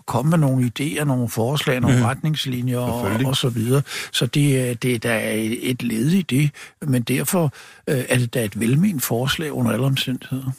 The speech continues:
Speaker 2: Også med den lille bitte, sådan, hvad skal man sige, det er også lidt et opgør med, med, med Thorning og Corydon,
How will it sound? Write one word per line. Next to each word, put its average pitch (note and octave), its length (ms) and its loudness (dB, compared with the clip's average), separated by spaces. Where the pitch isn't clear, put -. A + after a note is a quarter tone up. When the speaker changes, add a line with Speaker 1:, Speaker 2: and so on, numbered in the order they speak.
Speaker 2:
Også E3 260 4
med E3+ 120 2
den F3 180 0
lille F3+ 480 2
bitte, D3+ 360 0
sådan, D3 200 -2
hvad C3 80 -2
skal C3 100 -10
man C#3 60 0
sige, C#3+ 100 2
det D3+ 100 4
er D3+ 40 2
også E3 200 -2
lidt F3 200 2
et D#3+ 100 0
opgør D3 320 0
med, B2+ 240 0
med, A#2+ 320 0
med C3+ 180 -2
Thorning C#3+ 360 2
og B2 80 0
Corydon, B2 380 0